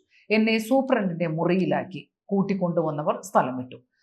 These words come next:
സൂപ്രണ്ടിനെ ഞാൻ ഭീതിയോടെ നോക്കി. അടുത്ത കസേരയിൽ മറ്റൊരാൾ ഇരിക്കുന്നു. പച്ച സാരിയുടുത്ത്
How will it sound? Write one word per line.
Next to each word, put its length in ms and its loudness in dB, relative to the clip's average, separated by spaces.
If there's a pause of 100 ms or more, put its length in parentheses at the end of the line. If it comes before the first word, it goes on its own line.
സൂപ്രണ്ടിനെ 760 4
ഞാൻ 320 0
ഭീതിയോടെ 600 0
നോക്കി. 440 -10 (120)
അടുത്ത 260 2 (120)
കസേരയിൽ 540 -2
മറ്റൊരാൾ 640 -2 (120)
ഇരിക്കുന്നു. 440 -4 (760)
പച്ച 260 8
സാരിയുടുത്ത് 840 2